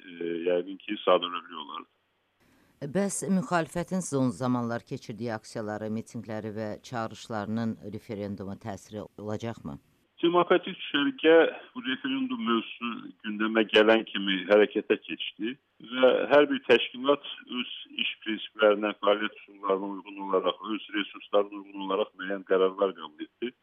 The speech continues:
Speaker 1: Mənim də üzvü olduğum, e, Müsavat Partiyası təşkilat qrupu yaradaraq, e, prosedurlarda iştirak etmək qərarına gəldi ki, e, məsələnin mahiyyətini xalqa televizyondan izah etməyə imkanı olsun, seçkilərlə görüşlər keçirib, e,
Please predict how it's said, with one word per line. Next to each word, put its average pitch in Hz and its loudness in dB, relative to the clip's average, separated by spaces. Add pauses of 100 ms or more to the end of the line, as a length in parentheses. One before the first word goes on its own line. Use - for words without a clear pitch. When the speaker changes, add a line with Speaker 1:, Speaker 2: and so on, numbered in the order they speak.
(100)
Speaker 1:
Mənim 123 0
də 127 -6
üzvü 120 -14
olduğum, 110 -8
e, 98 -6 (140)
Müsavat 104 2
Partiyası 101 0 (240)
təşkilat 117 2
qrupu 104 -8
yaradaraq, 101 6 (160)
e, - -8 (640)
prosedurlarda 104 0
iştirak 107 0
etmək - -12
qərarına 82 2
gəldi 82 2
ki, 82 -6 (480)
e, - -14 (160)
məsələnin 98 2
mahiyyətini 92 2
xalqa 95 6 (340)
televizyondan 101 -4
izah 98 4
etməyə 92 -6
imkanı 92 -4
olsun, 90 -14
seçkilərlə 101 0 (480)
görüşlər 101 -4
keçirib, 98 -8 (120)
e, 87 -18